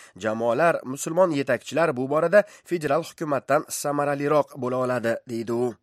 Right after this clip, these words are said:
nato bosh kotibi Jens Stoltenberg Rossiyani Ukraina sharqidagi isyonchilarga harbiy ko'mak berish orqali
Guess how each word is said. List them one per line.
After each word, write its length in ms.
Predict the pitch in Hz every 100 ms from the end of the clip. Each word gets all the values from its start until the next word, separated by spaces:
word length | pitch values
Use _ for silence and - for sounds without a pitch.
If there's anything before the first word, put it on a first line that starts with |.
| _ _ _ _ - - - - - -
nato 320 | 190 185 180
bosh 280 | 175 160 -
kotibi 480 | 175 151 160 160
Jens 380 | 131 156 143 - -
Stoltenberg 680 | - 156 139 147 160 151
Rossiyani 600 | 135 143 - - 160 160 151
Ukraina 600 | 151 - 147 147 160 156
sharqidagi 640 | 131 - 143 139 139 147 147
isyonchilarga 680 | - 147 139 147 147 160 175 -
harbiy 400 | 160 143 131 170
ko'mak 480 | - 147 160 160 156 135
berish 300 | 151 151 127
orqali 420 | - 123 151 180